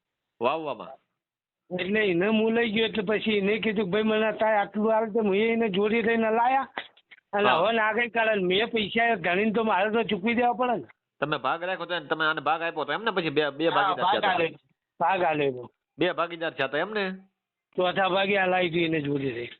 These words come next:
Speaker 1: આ ચોથા ભાગે પણ તમે બે જણા થયા તા ને, એ તમારે જમીન હામટી કેટલા વીઘા રાખી હતી?
Speaker 2: મેં રાખી હતી વીસ વીઘા, બાવીસ વીઘા જમીન. તે અડધી, અડધી જમીન એને વાઈ ને અડધી મેં વાઈ.
Speaker 1: બરોબર. હા, તમે એને દસ વીઘા જમીન વાવવા આપી હતી.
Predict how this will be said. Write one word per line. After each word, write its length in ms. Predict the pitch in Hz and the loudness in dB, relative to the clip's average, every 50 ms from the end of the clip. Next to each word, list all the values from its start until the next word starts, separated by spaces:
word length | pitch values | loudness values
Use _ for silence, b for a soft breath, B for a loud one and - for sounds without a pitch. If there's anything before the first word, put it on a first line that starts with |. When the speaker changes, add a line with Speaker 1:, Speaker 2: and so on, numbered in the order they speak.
| _ _ _ - | _ _ _ -6
Speaker 1:
આ 160 | 92 101 107 | -4 -4 -4
ચોથા 300 | - - 123 127 123 135 | -2 -2 -2 0 0 -2
ભાગે 200 | 123 131 143 147 | -4 -6 -8 -8
પણ 140 | 143 147 143 | -8 -8 -6
તમે 220 | - 147 143 143 | -4 -4 -4 -2
બે 200 | 139 143 151 151 | 0 2 2 2
જણા 200 | 139 147 151 151 | 2 0 0 -2
થયા 160 | 139 - 156 156 | -2 -2 -4 -2
તા 120 | 156 156 | -2 -4
ને, 80 | 147 151 | -4 -4
એ 200 | 156 151 147 139 | -4 -2 -2 -2
તમારે 260 | 147 147 147 135 117 | -2 -2 -2 -2 -2
જમીન 200 | 135 151 165 156 | -2 -2 -2 -2
હામટી 280 | 139 156 175 160 165 | -2 -2 -2 -2 -4
કેટલા 180 | 156 185 190 196 | -2 0 2 2
વીઘા 180 | 196 190 165 170 | 2 0 0 -2
રાખી 180 | 160 139 135 | -2 -4 -6
હતી? 280 | 127 120 113 113 - _ _ _ _ _ _ _ _ _ _ _ _ _ _ _ _ - 147 | -8 -12 -12 -14 -14 _ _ _ _ _ _ _ _ _ _ _ _ _ _ _ _ -6 -4
Speaker 2:
મેં 320 | 165 185 208 214 214 214 | -2 0 2 2 2 2
રાખી 260 | 208 202 202 - - | 0 0 0 -2 -2
હતી 160 | 190 190 208 | -2 -2 -2
વીસ 180 | 175 185 202 - - 202 | -2 -2 -2 -2 -2 -2
વીઘા, 180 | 190 180 208 | 0 0 0
બાવીસ 300 | - 170 165 175 185 190 | 0 0 0 2 2 2
વીઘા 200 | 185 180 175 170 | 2 2 2 0
જમીન. 320 | 156 147 156 143 143 143 139 | 0 0 0 0 0 -2 0
તે 120 | 185 180 | 0 0
અડધી, 460 | 170 151 139 131 139 185 208 202 - B B B B B B B | 0 0 -2 -4 -2 -2 -2 -4 -4 B B B B B B B
અડધી 320 | 170 160 147 135 170 196 | -4 -4 -2 -2 -2 0
જમીન 420 | 202 208 214 214 220 214 196 180 196 | 0 0 0 2 2 2 2 2 2
એને 80 | 226 | 2
વાઈ 220 | 233 233 233 233 226 | 2 2 2 0 0
ને 100 | 214 196 | 0 -2
અડધી 220 | 160 135 156 196 | -2 -2 -4 -4
મેં 260 | 196 190 185 185 180 | -2 0 0 0 2
વાઈ. 240 | 170 160 143 135 127 - - - _ _ _ _ _ _ _ _ _ _ - | 2 0 0 -4 -6 -10 -16 -20 _ _ _ _ _ _ _ _ _ _ 0
Speaker 1:
બરોબર. 380 | 120 131 131 123 110 104 101 101 | 2 2 2 2 -2 -2 -2 0
હા, 180 | 104 107 104 | 0 0 0
તમે 240 | 101 - 147 151 156 | 0 -2 -2 -2 0
એને 160 | 151 147 143 | -2 -2 -2
દસ 160 | 135 143 165 160 - | -2 -2 -2 -2 -2
વીઘા 200 | 151 147 131 127 | -2 0 0 0
જમીન 220 | 127 135 135 135 | 0 -2 -4 -2
વાવવા 320 | 131 127 127 123 113 110 117 | 0 0 0 0 0 -2 -2
આપી 180 | 113 - 110 | -2 -4 -8
હતી. 300 | 92 87 82 78 - _ | -8 -8 -12 -14 -14 _